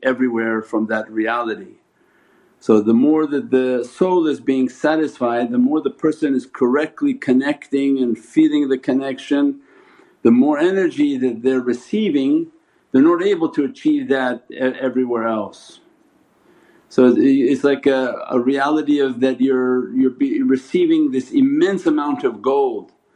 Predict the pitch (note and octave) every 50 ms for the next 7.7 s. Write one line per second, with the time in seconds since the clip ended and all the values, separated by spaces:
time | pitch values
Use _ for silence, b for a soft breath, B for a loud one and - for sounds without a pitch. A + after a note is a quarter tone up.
0 | b b b b b b b b b - C3 B2+ - D3+ F#3 F#3 F3 E3+ D#3 -
1 | - D3 C3 - - C3+ C3 A#2+ C3+ C#3 D3 C3+ - C#3+ C#3 C3+ B2+ - C3+ C3+
2 | B2+ C3+ C3 A#2+ - D3 C#3+ C#3+ D#3 D#3 - C#3+ C3 A#2+ A#2 - B2+ A#2+ A#2+ A#2+
3 | A#2+ B2+ B2 B2 C3+ C3 A#2+ - - D3+ D3 D3 - D3+ C#3+ C3 A#2+ A2+ A#2 -
4 | - D#3+ E3+ E3+ D3 B2 B2+ B2+ B2+ B2+ B2+ B B B B B B B2+ B2+ B2
5 | - D3 C#3 C#3 A#2+ C#3 C#3 C#3 C#3 C3 - - - C#3 C3+ C3 C3 B2+ B2 C#3+
6 | D3 D3 D3 C#3+ B2+ - - A#2 - - - - - A#2 C3+ C3 C3 - - -
7 | - C3+ A#2 A#2 G#2+ G2+ C3 C3+ C3 A#2 G2 F#2+ -